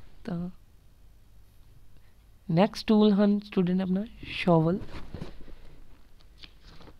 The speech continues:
ਤਾਂ ਕੰਕਰੀਟ ਨੂੰ ਮਿਲਾਉਣ ਲਈ ਅਤੇ ਮੋਟਰ ਨੂੰ ਪੈਨ ਵਿੱਚ ਪਾਉਣ ਲਈ ਵਰਤਿਆ ਜਾਂਦਾ ਹੈ। ਇਹ ਸਟੀਲ ਚਾਦਰ ਦੇ ਬਣੇ ਹੁੰਦੇ ਹਨ। ਇਹਨਾਂ ਦਾ ਸਾਈਜ਼, ਲੰਬਾਈ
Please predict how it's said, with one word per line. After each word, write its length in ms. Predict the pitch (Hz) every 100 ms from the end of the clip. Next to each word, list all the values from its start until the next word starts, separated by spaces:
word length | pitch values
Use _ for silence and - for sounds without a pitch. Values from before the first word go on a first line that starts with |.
| - - - - - - - - - - - - - - - - - - -
ਤਾਂ 80 |
ਕੰਕਰੀਟ 580 | 160 175 175 190 214 220
ਨੂੰ 160 | 233 233
ਮਿਲਾਉਣ 380 | 214 196 196 196
ਲਈ 280 | 202 208 202 - - - 180
ਅਤੇ 120 | 196
ਮੋਟਰ 440 | 196 196 185 202
ਨੂੰ 160 | 202 190
ਪੈਨ 260 | 190 180
ਵਿੱਚ 400 | 185 190 - - - - -
ਪਾਉਣ 300 | 180 202 202
ਲਈ 320 | 170 165 180 - - - -
ਵਰਤਿਆ 280 | 160 170 170
ਜਾਂਦਾ 280 | 175 175
ਹੈ। 140 | 175 220 - - - - -
ਇਹ 280 | 180 196 202
ਸਟੀਲ 420 | - 208 202 208
ਚਾਦਰ 340 | 202 185 175
ਦੇ 180 | 175 185
ਬਣੇ 280 | 170 170 165
ਹੁੰਦੇ 280 | 165 165 165
ਹਨ। 160 | 180 226
ਇਹਨਾਂ 260 | 185 180 185
ਦਾ 120 | 190
ਸਾਈਜ਼, 440 | - 170 160 190 - - - - -
ਲੰਬਾਈ 400 | 175 170 165 180